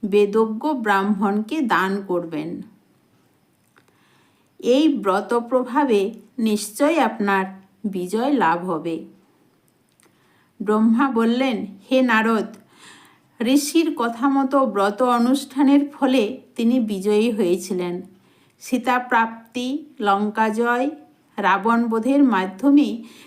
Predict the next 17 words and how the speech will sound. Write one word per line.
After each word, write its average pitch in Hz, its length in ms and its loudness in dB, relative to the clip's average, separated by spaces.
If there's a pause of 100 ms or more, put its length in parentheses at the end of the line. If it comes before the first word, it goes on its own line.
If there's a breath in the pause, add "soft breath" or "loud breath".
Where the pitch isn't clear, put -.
(140 loud breath)
তিনি 277 240 4
অতুল 320 520 2
কীর্তি 226 420 -2
লাভ 185 220 2 (100)
করেছিলেন। 180 760 -4 (720)
তাই 226 340 0 (540 loud breath)
যথাবিধি 285 1080 2
যে 208 300 0
মানুষ 233 680 2 (120)
এই 226 160 0
ব্রত 196 560 -2
পালন 208 440 0
করবে, 247 520 -2 (520 soft breath)
তাদের 240 400 2
এই 226 300 2
জগতে 240 520 0
জয়লাভ 196 560 0